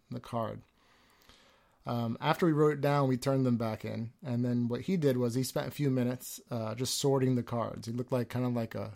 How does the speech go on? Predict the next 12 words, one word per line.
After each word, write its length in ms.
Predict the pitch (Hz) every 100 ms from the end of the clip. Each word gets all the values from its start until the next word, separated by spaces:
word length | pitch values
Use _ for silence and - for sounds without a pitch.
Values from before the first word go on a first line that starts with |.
| 113
like 160 | 110 113
a 60 |
dealer 420 | 110 123 120 113
in 120 | 107 104
Vegas, 380 | 110 107 107
just 280 | - 110 -
like, 320 | 113 113 -
you 60 | 113
know, 200 | 104 - - _ -
just, 200 | 113 - _ _ 220 -
uh, 160 | -
s-, 200 | - -